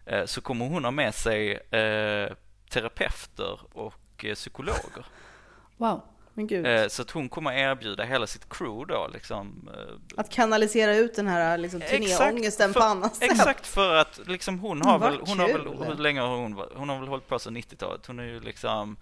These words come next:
Speaker 1: hon har sett sin fair share of, eh, skiten, liksom. Jag vet inte om hon
Speaker 2: Mm.
Speaker 1: själv har varit i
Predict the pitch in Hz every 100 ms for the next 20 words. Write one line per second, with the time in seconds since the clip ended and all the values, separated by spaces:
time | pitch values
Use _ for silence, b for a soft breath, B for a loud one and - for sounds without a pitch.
0 | b b b - 151 - - 165 - -
1 | - 160 123 110 110 110 - 95 - -
2 | 143 113 110 - 120 107 107 107 - -
3 | - - - - - - - - - 117
4 | 131 131 120 113 240 113 104 104 120 123
5 | 123 123 - - 101 98